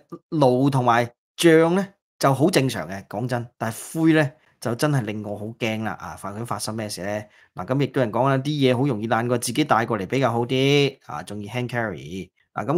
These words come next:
佢就話呢，啊，都有諗過嘅，但係我將會喺境內申請 visa，旅遊簽證入境先驚海關 check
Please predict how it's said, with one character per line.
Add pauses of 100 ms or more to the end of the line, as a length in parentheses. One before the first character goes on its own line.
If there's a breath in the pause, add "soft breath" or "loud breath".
佢
就
話
呢，
啊，
都
有
諗
過
嘅， (400)
但
係
我
將
會
喺
境
內
申
請
visa， (260)
旅
遊
簽
證 (140)
入 (120)
境
先 (220)
驚
海
關
check